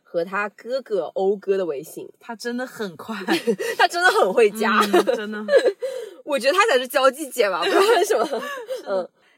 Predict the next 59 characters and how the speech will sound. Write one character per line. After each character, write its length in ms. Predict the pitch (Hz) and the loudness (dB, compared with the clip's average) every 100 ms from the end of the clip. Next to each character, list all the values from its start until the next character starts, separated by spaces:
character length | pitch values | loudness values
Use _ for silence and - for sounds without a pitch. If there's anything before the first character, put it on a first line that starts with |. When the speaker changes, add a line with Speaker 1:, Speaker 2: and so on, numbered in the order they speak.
| - | -6
Speaker 1:
而 100 | 254 | -4
且 100 | 285 | -4
不 80 | 294 | -4
知 80 | 330 | -4
道 100 | 320 | -4
出 220 | - 302 | -4 -8
于 60 | |
什 120 | 277 214 | -8 -10
么 120 | 160 | -10
目 200 | 247 294 | -10 -10
的 140 | 214 | -10
吧， 160 | 202 240 | -10 -10
这 120 | 269 | -4
个 80 | 262 | -2
欧 260 | - 277 294 | 2 0 -2
哥 300 | - 294 294 | -8 -4 -2
呢， 260 | 294 294 | -2 -4
就 100 | 294 | -6
是 320 | 262 233 185 - _ _ | -6 -4 -4 -8 _ _
N 180 | - 247 | -4 0
哥 80 | 247 | 2
的 80 | 214 | 0
哥 140 | 196 | -2
哥 100 | 190 | -6
啊， 140 | 156 - | -8 -6
Speaker 2:
对。 180 | 214 | -4
Speaker 1:
这 60 | 190 | -2
个 60 | - | 4
欧 180 | 262 | 2
哥 220 | 277 285 269 | 2 -4 -2
呢， 120 | 269 | -4
他 160 | 294 - | -8 -10
隔 260 | 180 180 | -6 -4
三 320 | 202 240 247 | -4 -6 -6
差 280 | 262 - 339 | -8 -6 -4
五 160 | 226 165 | -4 -6
的 200 | 151 151 _ | -12 -12 _
就 120 | - | -4
会 100 | 277 | -4
发 240 | 269 277 277 | -2 -4 -4
信 240 | 339 262 | -8 -10
息 180 | - 233 | -12 -6
给 140 | 226 | -6
这 100 | 175 | -4
个 80 | 208 | -6
通 220 | 208 233 | -8 -14
吃 180 | - 254 | -14 -14
姐， 240 | - 190 - - | -8 -8 -8 -8
问 240 | - 339 233 | -2 -2 -2
他 260 | - 220 | -8 -6
跟 180 | 208 220 226 | -2 -4 -4
他 160 | 233 | -8
弟 80 | - 659 523 | -8 -12 -12
弟 120 | 208 | -14
之 140 | - 202 | -12 -4
间 120 | 214 | -2
的 100 | 190 | -2
近 280 | 190 277 170 | -4 -8 -6
况。 280 | - 202 | -6 -6